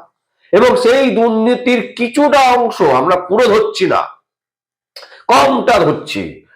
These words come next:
যে কমটুকু যদি হয়, সেই কমটুকু তো অভিষেক ব্যানার্জির ঘাড়ে আসে, কারণ তিনি হচ্ছেন লিপস অ্যান্ড বাউন্স কোম্পানির সিইও।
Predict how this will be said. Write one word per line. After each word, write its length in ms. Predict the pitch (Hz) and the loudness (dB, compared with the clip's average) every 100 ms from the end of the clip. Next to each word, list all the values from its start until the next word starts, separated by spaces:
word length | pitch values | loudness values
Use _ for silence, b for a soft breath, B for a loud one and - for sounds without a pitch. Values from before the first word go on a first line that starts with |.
| _ - | _ -10
যে 60 | |
কমটুকু 800 | 165 180 226 262 254 196 247 247 233 202 | -6 0 2 2 0 -2 0 2 2 2
যদি 220 | 208 185 | 0 2
হয়, 400 | 156 156 120 90 - b _ - | 2 2 2 -2 -8 b _ -2
সেই 220 | 170 180 | -2 0
কমটুকু 640 | 160 175 196 - 196 196 208 208 | 0 0 -2 -2 0 2 2 2
তো 60 | 190 180 | 2 2
অভিষেক 460 | 170 175 190 180 165 | 2 0 0 0 0
ব্যানার্জির 500 | 170 175 175 175 170 | 0 0 -2 -2 -4
ঘাড়ে 360 | - 151 170 | -2 0 2
আসে, 320 | 160 - 185 170 117 - _ _ _ - | 2 2 0 0 -4 -14 _ _ _ -2
কারণ 380 | - 156 151 | 2 2 0
তিনি 280 | - 156 190 | -2 2 2
হচ্ছেন 560 | 190 185 180 - 185 175 | 2 0 -4 -2 2 2
লিপস 440 | 135 165 180 - 190 | 2 0 -4 -4 0
অ্যান্ড 200 | 190 165 | 0 2
বাউন্স 340 | 165 180 180 | 2 2 0
কোম্পানির 640 | - 180 170 175 175 180 | 0 0 2 0 2 2
সিইও। 880 | 180 185 202 208 202 202 170 110 - | 0 -2 0 2 2 2 2 -2 -6